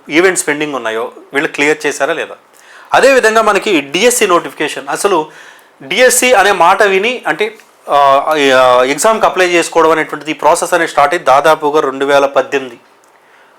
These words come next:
ఆరేళ్ల నుంచి ఏడేళ్ల వరకు, ఏడేళ్ల నుంచి వరకు కూడా మనకి డిఎస్సి అనేది ఆంధ్రప్రదేశ్లో లేదు. స్టార్ట్ చేశారు, కొద్దిగా ఆలస్యం, అప్పుడు కూడా రాదు, రాదు, రాదు అని నెగిటివ్ మెంటాలిటీతో వాగిన వాళ్ళు వాగుతూనే ఉన్నారు. ఇప్పుడు పరిస్థితి ఎలా ఉందో చూసుకోండి. మరి జూన్ ఆరుకి మనకి ఎగ్జామ్ జరిగిపోతుంది. మరి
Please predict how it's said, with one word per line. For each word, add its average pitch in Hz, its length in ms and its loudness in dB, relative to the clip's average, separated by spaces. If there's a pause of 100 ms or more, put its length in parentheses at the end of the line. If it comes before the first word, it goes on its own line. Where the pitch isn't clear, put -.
(120)
ఆరేళ్ల 185 420 4
నుంచి 208 260 -6
ఏడేళ్ల 170 340 2
వరకు, 165 260 -2
ఏడేళ్ల 170 360 0
నుంచి 156 140 -6
వరకు 147 260 -4
కూడా 151 160 -2
మనకి 147 200 -4
డిఎస్సి 147 360 -6
అనేది 147 220 -2
ఆంధ్రప్రదేశ్లో 135 580 -2
లేదు. 123 220 -8 (400)
స్టార్ట్ 160 340 0
చేశారు, 165 380 -4 (600)
కొద్దిగా 131 220 2
ఆలస్యం, 170 300 4
అప్పుడు 185 220 2
కూడా 190 140 4
రాదు, 170 220 4
రాదు, 170 220 4
రాదు 170 220 4
అని 175 100 0
నెగిటివ్ 160 300 0
మెంటాలిటీతో 165 460 -2
వాగిన 151 260 2
వాళ్ళు 160 160 2
వాగుతూనే 170 360 2
ఉన్నారు. 170 300 -2 (380)
ఇప్పుడు 196 460 0 (500)
పరిస్థితి 165 340 0
ఎలా 151 120 4
ఉందో 151 280 -2
చూసుకోండి. 120 480 -8
మరి 127 340 -4
జూన్ 147 200 -4
ఆరుకి 135 240 0
మనకి 123 200 -6
ఎగ్జామ్ 117 260 -10
జరిగిపోతుంది. 107 520 -12 (600)
మరి 185 400 0